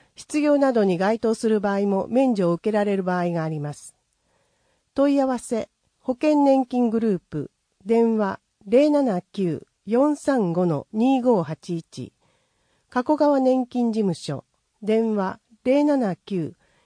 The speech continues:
四二七の四七四三。年金のこと、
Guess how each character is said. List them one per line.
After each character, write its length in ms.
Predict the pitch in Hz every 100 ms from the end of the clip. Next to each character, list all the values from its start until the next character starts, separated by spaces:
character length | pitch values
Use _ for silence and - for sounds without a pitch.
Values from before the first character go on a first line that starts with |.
| -
四 340 | 220 285 294 294
二 200 | 277 196
七 280 | 185 175
の 220 | 151 139 - 208
四 320 | 233 277 269
七 240 | 269 196
四 260 | 160 180 180
三。 380 | - 180 143 - _ _ _ _ _ _ _ _ _ _ _ 226
年 240 | 269 302
金 260 | - 302 277
の 140 | 254
こ 160 | 247 -
と、 220 | 214